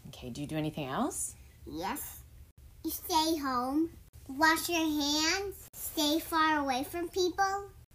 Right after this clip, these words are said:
Speaker 1: Did you go to school or did you stop school?
Speaker 2: I, I stopped school today for, for, for, for, for, for two days.
Speaker 1: Okay,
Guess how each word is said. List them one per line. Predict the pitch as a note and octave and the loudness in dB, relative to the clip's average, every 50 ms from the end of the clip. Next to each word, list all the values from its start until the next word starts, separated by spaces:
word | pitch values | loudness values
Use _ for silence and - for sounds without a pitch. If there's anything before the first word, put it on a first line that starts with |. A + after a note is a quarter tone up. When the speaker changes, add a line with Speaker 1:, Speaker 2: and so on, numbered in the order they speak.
| - - - - - - - - - - - - - - | -20 -20 -20 -20 -20 -20 -20 -20 -20 -20 -20 -20 -20 -18
Speaker 1:
Did | - - - | -18 -14 -14
you | - | -10
go | - D#3 D3+ | -8 -6 -6
to | D3 D3 | -4 -6
school | - - - - F#3 G3 A#3 C#4 D#4 D#4 | -6 -8 -8 -8 -4 -4 -4 -4 -4 -4
or | A3+ | -6
did | D#3+ D3+ C#3 | -6 -6 -8
you | B2+ C#3+ | -8 -8
stop | - - - - - - | -6 -6 -6 -6 -6 -8
school? | - - - - - - - - - - - - - - - - - - - | -14 -12 -10 -10 -10 -12 -14 -18 -20 -20 -20 -20 -20 -20 -20 -20 -20 -14 -12
Speaker 2:
I, | C4+ C#4 C#4+ - - - - - - - - - - | -10 -10 -10 -12 -16 -20 -20 -20 -20 -20 -20 -16 -12
I | D#4+ F4 | -12 -10
stopped | - - - - F4 D#4+ D#4 D#4+ - - - | -10 -10 -6 -2 -2 0 0 -2 -6 -12 -16
school | - - E4 E4+ E4 D#4 - | -14 -12 -10 -10 -10 -10 -10
today | - - D4+ B3+ C4 A3 F#3 F3+ B3+ C#4+ - - - - - - - - - - - - | -10 -10 -6 -6 -4 -4 -4 -4 -6 -8 -10 -16 -20 -20 -20 -20 -20 -20 -18 -18 -16 -12
for, | - E4+ E4+ D#4+ D#4 - | -6 -4 -4 -4 -4 -6
for, | - E4 D#4+ D4+ D4 - - - - | -10 -10 -8 -10 -10 -12 -18 -20 -14
for, | - D#4+ D#4+ D#4 D4+ - - - - | -12 -10 -10 -10 -10 -14 -20 -18 -14
for, | D#4+ D#4 D#4 D#4 D#4 - - - - - - | -10 -10 -10 -10 -12 -16 -20 -20 -20 -18 -14
for, | D#4+ D#4+ D#4 D4+ - - - - - - | -12 -12 -12 -12 -16 -18 -18 -18 -18 -14
for | - E4 D#4+ D#4+ - - | -12 -12 -12 -12 -12 -10
two | - E4 D#4+ C#4 | -8 -8 -6 -4
days. | C#4 C4 A#3+ E3+ F3+ G3+ G3 A#3+ - - - - - - - - - | -4 -4 -4 -4 -6 -8 -10 -12 -14 -16 -20 -20 -20 -20 -18 -12 -10
Speaker 1:
Okay, | - F#3 - - - - - - G#3 A3 - | -10 -10 -10 -10 -10 -8 -6 -4 -4 -6 -6